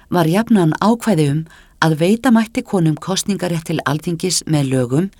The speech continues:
án þess að breyta stjórnarskránni sérstaklega í því skyni. Árið nítján hundrað og þrjú var loks samþykkt stjórnarskrá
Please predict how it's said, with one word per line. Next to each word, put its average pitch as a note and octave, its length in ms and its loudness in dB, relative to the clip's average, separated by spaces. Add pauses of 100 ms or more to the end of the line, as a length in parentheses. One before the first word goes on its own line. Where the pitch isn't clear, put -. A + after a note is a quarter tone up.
(680)
án B3 200 4
þess D3 240 -2
að F3+ 160 -2
breyta G#3 360 -2
stjórnarskránni E3+ 600 -2
sérstaklega F3 760 -6 (260)
í G3+ 160 0
því D#3 200 -4
skyni. B2+ 460 -4 (1900)
Árið G3+ 300 4
nítján B3+ 320 4
hundrað A#3 260 2
og G#3+ 60 -8
þrjú F3+ 240 -2
var D#3 160 0
loks G#3 320 -2
samþykkt G3 420 -2
stjórnarskrá D3 680 -2